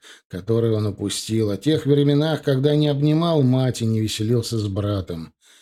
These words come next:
Эти мимолётные мгновения, мерцающие в глубине сознания последними отблесками засыпающей звезды, когда-то воспринимались как должное, а теперь казались Ардану самым ценным из всего, что он уносил с собой.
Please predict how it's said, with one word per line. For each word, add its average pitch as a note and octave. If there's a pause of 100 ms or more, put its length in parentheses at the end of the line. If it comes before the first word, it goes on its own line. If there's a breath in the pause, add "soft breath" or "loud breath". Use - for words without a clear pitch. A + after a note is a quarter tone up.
(300 loud breath)
Эти F#3
мимолётные D#3
мгновения, C#3
мерцающие C3
в A2+
глубине A#2+
сознания C3
последними C3
отблесками B2+
засыпающей A#2
звезды, A2 (500 loud breath)
когда-то G3+
воспринимались D3
как A#2+
должное, G2+
а F2
теперь C#3
казались B2+
Ардану B2+
самым E3+
ценным G#2+
из F#2
всего, A2+
что A#2+
он A2
уносил G#2+
с -
собой. A#2+